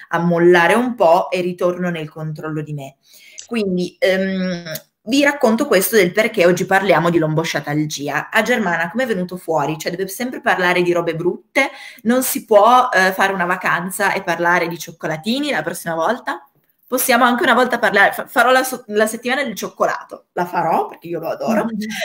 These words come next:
Speaker 1: però perché oggi parliamo di lombosciatalgia? Perché ci sono tre casi in queste ultime due settimane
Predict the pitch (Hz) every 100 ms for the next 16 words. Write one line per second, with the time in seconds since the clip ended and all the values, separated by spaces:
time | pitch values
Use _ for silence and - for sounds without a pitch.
0 | - - 302 208 - - 302 - 247 247
1 | 233 247 202 202 202 190 185 185 196 -
2 | 165 185 165 160 160 247 269 - 262 233
3 | 208 196 - 302 - 151 160 226 - _
4 | _ _ _ - - 190 202 220 226 254
5 | 240 185 220 180 170 175 147 139 233 233